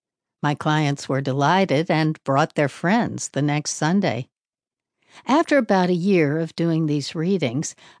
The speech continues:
I wrote an article for the Indigo Sun magazine and began to get regular clients for the past lives at my office. It never occurred to me to record these readings.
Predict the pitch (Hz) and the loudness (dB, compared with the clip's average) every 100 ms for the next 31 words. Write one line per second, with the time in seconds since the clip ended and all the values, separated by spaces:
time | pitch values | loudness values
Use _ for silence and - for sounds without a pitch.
0 | - 202 214 285 311 262 165 156 - 175 | -2 0 2 2 4 2 2 0 -2 -4
1 | - 156 160 160 170 156 160 160 160 156 | -2 -2 -2 0 -2 -2 -2 -2 -2 -4
2 | - 131 117 131 135 135 135 131 185 202 | -4 -2 -2 -2 -2 -4 -6 -6 0 2
3 | 151 - - _ _ _ 147 151 151 151 | 0 -2 -10 _ _ _ -2 0 0 0
4 | 143 147 139 165 151 147 - 139 147 143 | 0 0 -2 -2 0 -2 0 -2 0 -2
5 | 135 131 - 214 240 147 - - 175 190 | -2 -4 -2 2 2 0 -4 -4 -4 -4
6 | 160 156 156 - - 123 120 127 - 143 | -4 -2 -2 -6 -6 -4 -4 -4 -2 -4
7 | - 143 123 151 180 240 - - - - | -2 -4 -2 0 2 2 0 -4 -6 -10
8 | - _ _ _ _ _ _ _ - 247 | -14 _ _ _ _ _ _ _ 0 2
9 | 269 330 311 214 - 233 277 - 147 135 | 4 4 2 0 0 0 0 -2 -2 0
10 | 127 185 - 214 214 202 208 - 151 127 | -2 -4 -4 -2 0 -2 -4 -4 -2 -2
11 | 120 131 143 143 - 180 247 - 113 - | -2 -4 -4 -4 0 0 2 0 -4 -8